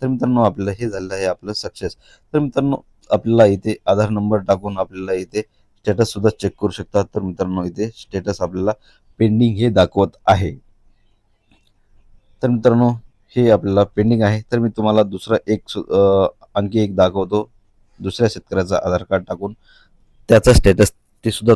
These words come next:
तुम्हाला इथे मी दुसऱ्या शेतकऱ्याचा आधार कार्ड नंबर टाकतो. तर नंबर टाकल्यानंतर मित्रांनो, तुम्ही इथे चेक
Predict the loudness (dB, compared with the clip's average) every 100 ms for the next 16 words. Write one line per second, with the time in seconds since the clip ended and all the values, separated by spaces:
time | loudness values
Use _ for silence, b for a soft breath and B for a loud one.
0 | 2 2 2 2 _ _ _ -8 -6 -6
1 | -6 -6 -8 -10 -4 -2 0 -2 -2 -4
2 | -2 -2 -4 -18 _ _ _ _ _ -8
3 | 0 0 2 -2 -4 -8 -8 _ _ -8
4 | -4 0 0 0 0 0 -2 -4 -10 -10
5 | -14 -16 -16 -14 -14 -14 -18 -16